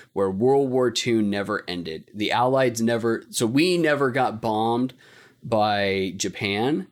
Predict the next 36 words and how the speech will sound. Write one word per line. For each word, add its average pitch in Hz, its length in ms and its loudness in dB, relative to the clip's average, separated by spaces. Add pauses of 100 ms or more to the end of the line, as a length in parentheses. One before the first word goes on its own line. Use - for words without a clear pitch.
and 110 140 0
Japan 117 500 0
never 117 320 0
entered 107 380 -4
in 107 560 0
World 107 260 0
War 98 180 -2
Two, 104 420 -2
from 110 260 -4
what 95 160 -2
I 92 80 -2
gathered 92 520 -4
from 90 160 -8
all 92 240 -4
of 92 80 -8 (140)
the 87 80 -8
lore 87 220 -6
that 98 160 -6
they 104 100 -2
had 110 180 0
in 120 100 -2
there. 143 220 -2 (460)
Um, 90 640 -2 (120)
and 107 280 0
that 120 920 -2 (280)
then 117 360 2
kept 127 400 -2
us 131 240 2
on 117 120 2
the 104 60 0
sidelines 95 560 -2
the 87 120 -6
entire 82 340 -6
time. 85 420 -12
And 98 220 -4
then 92 280 -6